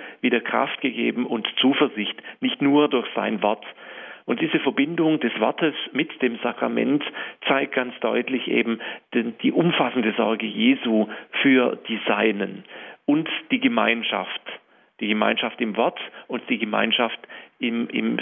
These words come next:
Sakrament. Und das alles wird eben dann auch ausgedrückt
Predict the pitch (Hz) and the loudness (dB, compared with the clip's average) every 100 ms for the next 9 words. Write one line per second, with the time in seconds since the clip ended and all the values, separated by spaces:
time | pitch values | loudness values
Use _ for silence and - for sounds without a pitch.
0 | - 107 - 117 104 107 110 104 - - | -2 -2 0 -2 0 0 0 -2 -8 -14
1 | - - - - _ 127 123 139 - 131 | -18 -18 -20 -20 _ 0 2 0 0 0
2 | 147 - - - 175 - 131 127 127 120 | 0 -2 -8 -4 -4 -2 -4 -2 -2 -2
3 | 113 104 - 113 151 - - 139 139 - | 0 0 2 2 2 -2 -2 0 -2 -4